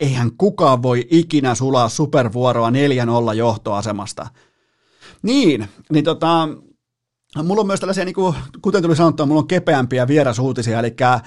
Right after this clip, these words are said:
mä kysyin siis viime viikon, en nyt muista minä päivänä, mutta silleen, että se oli kohteliasta ja asiallista kysyä kuitenkin niinku pelien tauottua.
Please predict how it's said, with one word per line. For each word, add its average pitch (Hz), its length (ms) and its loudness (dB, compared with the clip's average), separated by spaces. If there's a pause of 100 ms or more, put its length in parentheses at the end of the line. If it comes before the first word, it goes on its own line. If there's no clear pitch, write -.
(480)
mä 156 120 -2
kysyin 214 360 0
siis 165 260 0
viime 190 300 0
viikon, 147 560 0 (220)
en 135 140 -6
nyt 165 160 -4
muista 185 280 -2
minä 143 300 2
päivänä, 120 420 0
mutta 117 240 -6
silleen, 147 260 -6
että 208 80 -8
se 294 60 -6
oli 185 120 -4
kohteliasta 147 640 -2
ja 139 120 2
asiallista 131 420 -4
kysyä 127 300 -2
kuitenkin 117 400 -6
niinku 117 200 -6
pelien 135 440 -4
tauottua. 123 720 -2